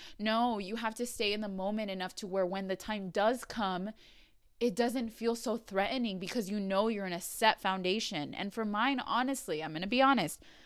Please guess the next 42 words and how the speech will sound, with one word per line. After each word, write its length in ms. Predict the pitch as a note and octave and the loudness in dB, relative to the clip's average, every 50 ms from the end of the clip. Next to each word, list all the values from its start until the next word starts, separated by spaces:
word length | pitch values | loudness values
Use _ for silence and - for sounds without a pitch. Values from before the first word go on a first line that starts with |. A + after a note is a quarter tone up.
| - - - | -20 -6 0
um, 380 | - G3 F#3+ F3+ F3 D#3+ D3 - - - _ _ - _ - | 2 2 2 2 0 -4 -8 -12 -16 -20 _ _ -20 _ -4
relying 480 | F#3 G3+ A3 A3 A3+ A3 A#3 B3+ C#4+ D4+ | 2 2 4 6 6 6 6 6 6 6
on 140 | D4+ C4+ A#3+ | 4 4 6
God 260 | A#3+ A#3 A#3+ B3+ B3 | 8 10 10 10 8
has 400 | C#4 A#3 A3 A#3+ G#3+ G#3+ G#3+ G3+ | 6 4 4 6 6 6 6 4
helped 320 | A#3 A#3 A3 A#3+ A#3+ - | 4 6 6 6 4 2
me 180 | A#3 A3 A#3+ B3+ | 0 2 4 4
a 80 | B3+ | 4
lot. 380 | A#3+ A3 G#3+ B3 B3 F3 C3+ - - - - - - - - - | 6 8 8 10 8 8 6 2 -6 -14 -20 -20 -20 -16 -8 -4
It 140 | A3+ G#3+ | -2 -2
has 240 | - A#3 A#3 A3 A3 | 0 2 0 2 4
helped 280 | - A#3 A#3 A3+ A3+ - | 6 6 6 6 6 2
me 380 | A3 A3 G#3+ G#3+ G#3 G3 B2 - _ - _ _ _ - | 0 2 2 2 2 0 -2 -6 _ -20 _ _ _ 2
come 260 | - B3+ C4 C4 D4 | 6 6 6 6 4
to 140 | - - B3+ | 2 0 2
the 160 | G3+ A#3 A3 | 6 8 8
idea 440 | G3+ G3+ F#3 E3 G#3 A3+ A3+ G3 F#3 | 8 8 6 4 6 6 6 6 6
that, 160 | F3 F3 - | 6 4 4
like, 300 | - D#3+ D#3+ D#3+ - - - - - - - - - - - - _ _ - _ - - - - - _ _ _ _ _ _ _ _ _ - - - - | 4 4 4 4 0 -4 -14 -14 -16 -16 -18 -20 -20 -20 -20 -20 _ _ -20 _ -18 -18 -18 -20 -20 _ _ _ _ _ _ _ _ _ -20 -18 0 4
things 280 | - C4 C4 C#4 B3+ B3+ | 6 6 6 6 6 6
are 120 | A3+ G#3+ | 6 6
not 240 | G#3+ A3 A3+ A3+ - | 8 8 8 8 6
under 220 | A#3 A3+ G#3+ G#3+ | 4 4 4 4
my 120 | G#3+ G#3+ G3+ | 4 4 4
control 380 | - G#3 F#3+ - - G#3+ G#3 | 2 0 -2 2 6 8 8
as 140 | G3 F3+ G3 | 8 8 6
much 180 | F#3+ F#3+ - G#3 | 2 0 2 4
as 80 | F#3+ | 4
I 80 | F#3 - | 4 4
think 240 | - - G3+ G#3+ - | 4 2 0 4 8
they 140 | G3 F3+ | 8 10
are. 540 | D#3+ E3+ G#3 F#3+ D#3+ D3 A#2 G#2 - - - - - - - - - - - _ _ _ _ _ | 10 12 10 10 10 8 6 2 -2 -6 -8 -12 -20 -20 -20 -20 -20 -20 -20 _ _ _ _ _
And 180 | - A3+ G#3+ G#3 | 4 6 6 6
even 280 | F3+ A3+ A#3+ A#3 C4 B3+ | 6 6 6 6 6 6
if 120 | C#4 - - - | 4 4 8 8
I 100 | A3 G#3 | 8 8
try 220 | - - C4 A3 | 8 8 8 8
to 80 | G#3+ A#3 | 8 6
think 280 | - - A#3 A3+ A#3 | 6 4 2 4 4
my 140 | A3+ A3 G#3+ | 4 6 6
way 220 | G3+ G3+ G3 G3+ | 8 6 6 6
into 280 | G3+ G#3 G#3+ - A#3+ - | 4 2 2 0 -2 -4